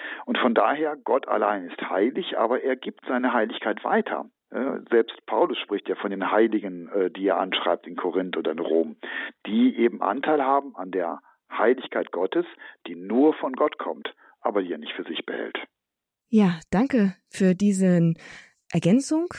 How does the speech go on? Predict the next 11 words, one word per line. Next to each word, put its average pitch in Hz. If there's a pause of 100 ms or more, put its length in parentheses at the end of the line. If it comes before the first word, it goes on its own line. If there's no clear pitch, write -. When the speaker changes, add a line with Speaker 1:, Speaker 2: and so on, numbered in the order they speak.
(120)
Speaker 2:
von 175
Frau 156
Binder 240
und 254
auch 180
von -
Ihnen, 214
Herr 190
Pfarrer 180
van 180
Briel. 214